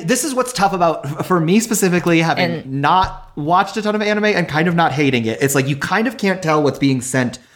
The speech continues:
Speaker 1: through performance. But my read of her performance the entire time when her mom is like, "But singing was the thing you like." Like,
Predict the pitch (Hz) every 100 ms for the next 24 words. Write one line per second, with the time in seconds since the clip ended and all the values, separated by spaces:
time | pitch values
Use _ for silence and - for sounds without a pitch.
0 | - - 147 143 139 - 117 123 151 180
1 | 190 - _ _ _ - 147 139 160 214
2 | 170 135 151 127 123 - 117 107 135 139
3 | 123 131 127 120 120 117 107 120 120 117
4 | 120 117 131 113 113 123 117 - 165 -
5 | 214 247 220 190 175 185 185 165 -